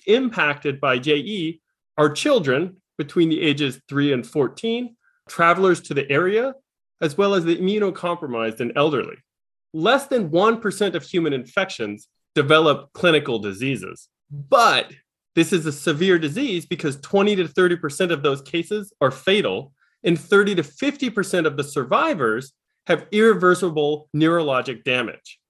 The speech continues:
So this is a really serious disease. And what makes Japanese encephalitis complicated is that it's a mosquito-transmitted disease. This means it's competent mosquitoes,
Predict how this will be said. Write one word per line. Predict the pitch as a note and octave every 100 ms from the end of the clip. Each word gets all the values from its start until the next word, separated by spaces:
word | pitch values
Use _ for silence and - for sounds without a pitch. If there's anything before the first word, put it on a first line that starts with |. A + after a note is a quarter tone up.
| _
So | - F3+
this | A3+ C#4
is | A#3
a | A#3+
really | G#3+ G#3+ G3+
serious | G3 F3+ D#3
disease. | - D3+ C4 D3+ A2 - _ _
And | G3+ G3+ G3+ F#3+ - -
what | A3 A3
makes | G#3+ G#3+
Japanese | A3+ A3 A3+ G#3 F3
encephalitis | G#3 F3 F3+ F#3 E3+ - _ -
complicated | - D#4 E4+ A#3 - C3 A#2+ C3 -
is | F3+ F3+
that | G#3
it's | G#3
a |
mosquito-transmitted | F#3+ F3 - - B3 C4+ A#3 E3 C3+ - A#2+ G#2 F2+
disease. | F#2+ F#2+ - - _ -
This | B3+ -
means | C4 A#3+ A3 - _ -
it's | - - _ -
competent | - G#3+ B3 C4+ C#4+ A#3
mosquitoes, | A3 - F#3+ A#2+ B2+ D#3